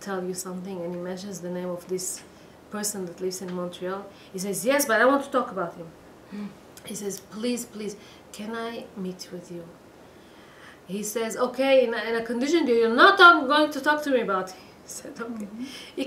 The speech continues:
Speaker 1: comes to him, and of course, the first thing he starts talking to him is
Speaker 2: Mm-hmm.
Speaker 1: about this. He says, "I don't want to talk about this. I want to get upset again. Just leave me alone." He says, "No, please, you have to understand. He's so miserable. He doesn't have children. He, he's," and he, he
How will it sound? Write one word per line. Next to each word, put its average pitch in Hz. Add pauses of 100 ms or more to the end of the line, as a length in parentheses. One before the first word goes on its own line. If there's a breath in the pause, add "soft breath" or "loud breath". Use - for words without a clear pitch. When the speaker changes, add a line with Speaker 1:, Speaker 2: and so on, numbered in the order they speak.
(120)
Speaker 1:
comes 269
to -
him, 208
and 240
of -
course, 381
the 311
first 311
thing 349 (120)
he 269
starts 277 (100)
talking 381
to 269
him 254
is 247
Speaker 2:
Mm-hmm. 233
Speaker 1:
about 285
this. 311 (400 loud breath)
He 233
says, 269 (100)
"I 214
don't 262
want 359
to 349 (120)
talk 262
about 269
this. 254
I 202
want 285
to 302
get 311
upset 277
again. 226
Just 220
leave 269
me 392
alone." 381 (380 loud breath)
He 247
says, 269
"No, 277 (160)
please, 285
you 254
have 254
to 262
understand. 262
He's 240 (120)
so 269 (120)
miserable. 262
He 208
doesn't 262
have 269
children. 240
He, - (220)
he's," 269 (880 loud breath)
and 269
he, 277
he 240